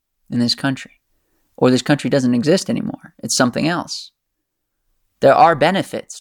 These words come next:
to that kind of government. I'll be the first to admit there are things China does very, very well that we do very, very poorly.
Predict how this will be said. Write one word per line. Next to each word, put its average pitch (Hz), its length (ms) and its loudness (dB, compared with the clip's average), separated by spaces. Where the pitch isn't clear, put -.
to 127 140 -8
that 113 260 -4
kind 117 240 -2
of 113 100 -16
government. 117 480 -10
I'll 131 120 -4
be 143 100 -2
the 131 100 -4
first - 300 -4
to 131 100 -4
admit 127 360 -6
there 135 160 4
are 127 80 4
things 147 340 -4
China 151 340 -2
does 113 280 -6
very, 143 400 -2
very 131 280 -6
well 120 340 -10
that 101 140 -16
we 123 140 -12
do 113 180 -14
very, 120 320 -6
very 78 280 -16
poorly. - 420 -16